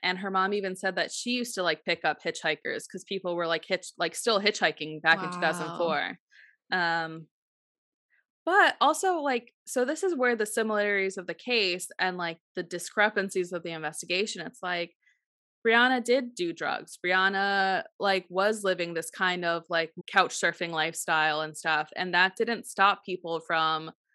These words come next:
Speaker 1: really investigating this case. I know at first they thought she might be a runaway, but it was only a f-,
Speaker 2: Mm-hmm.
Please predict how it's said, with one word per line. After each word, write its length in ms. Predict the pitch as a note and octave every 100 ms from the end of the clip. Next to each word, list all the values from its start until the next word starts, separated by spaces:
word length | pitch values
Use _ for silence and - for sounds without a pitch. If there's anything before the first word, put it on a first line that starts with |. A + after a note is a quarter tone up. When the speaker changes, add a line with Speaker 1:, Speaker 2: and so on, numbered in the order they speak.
| _ _
Speaker 1:
really 340 | A3 G#3 G3+ F3+
investigating 600 | F3 F3 - F3 E3 D#3+
this 100 | D#3
case. 220 | E3 D#3
I 80 | F3
know 140 | G3 F#3+
at 120 | -
first 220 | F3+ F3+
they 80 | F3
thought 240 | F3 E3
she 240 | - E3 -
might 240 | F3 E3 -
be 120 | E3
a 60 | D#3
runaway, 420 | D3+ E3+ G3+ A#3
but 200 | G#3+ F#3
it 60 | G3+
was 140 | A3
only 200 | C#4+ A#3+
a 40 | F#3
f-, 60 |
Speaker 2:
Mm-hmm. 160 | F3+